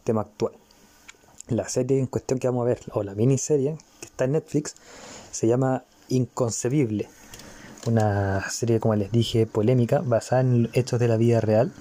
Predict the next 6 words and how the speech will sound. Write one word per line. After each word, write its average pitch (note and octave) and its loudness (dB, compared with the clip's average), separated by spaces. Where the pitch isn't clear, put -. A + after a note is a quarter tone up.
y D3+ 4
que, C3 2
eh, F#2+ 4
es A2+ 0
creada A#2+ 2
por A2+ -2